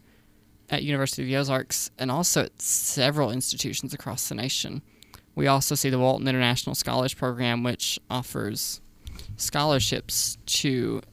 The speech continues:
Central American and international students to come study here in the U S and contribute greatly back to their own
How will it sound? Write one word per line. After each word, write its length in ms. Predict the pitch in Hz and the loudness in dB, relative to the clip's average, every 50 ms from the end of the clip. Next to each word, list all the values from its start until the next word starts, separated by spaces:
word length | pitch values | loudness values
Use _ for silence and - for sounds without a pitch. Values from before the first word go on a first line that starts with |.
| - - - - | -20 -20 -12 -6
Central 400 | - - - 156 143 - 147 135 | -4 -2 0 0 0 0 0 0
American 560 | 131 131 127 127 131 135 - - 151 131 131 | 2 2 2 2 0 -2 -2 -2 0 0 0
and 100 | 127 127 | 0 0
international 500 | 131 127 127 131 127 127 - - 139 131 | 2 2 2 4 4 2 2 0 -2 -2
students 380 | - - 151 151 151 - - | 0 0 2 2 2 0 -2
to 60 | - 147 | -4 -4
come 180 | - 147 135 | -2 -2 -2
study 240 | - - 147 139 139 | -2 -2 -2 -2 0
here 160 | 135 - 147 | 0 0 0
in 60 | 139 | 2
the 80 | 135 135 | 2 2
U 80 | 135 143 | 4 4
S 360 | 156 156 - - - - - | 2 2 0 -4 -6 -6 -6
and 140 | - 135 131 | -4 -4 -4
contribute 640 | - 135 131 - - 143 131 131 131 - - - - - - - - - - - - - - | -4 -6 -4 -4 -4 -2 -2 -2 -4 -4 -6 -10 -14 -16 -20 -20 -20 -20 -20 -20 -16 -6 -2
greatly 520 | 127 127 120 131 139 - - 120 123 127 | 0 2 4 4 2 2 0 -2 -4 -2
back 200 | - 117 120 120 - | -2 -4 -4 -6 -6
to 80 | - | -4
their 200 | 143 135 127 - - | -4 -4 -4 -2 -2
own 440 | 147 147 147 143 139 131 131 139 | -2 0 0 0 0 0 -2 -4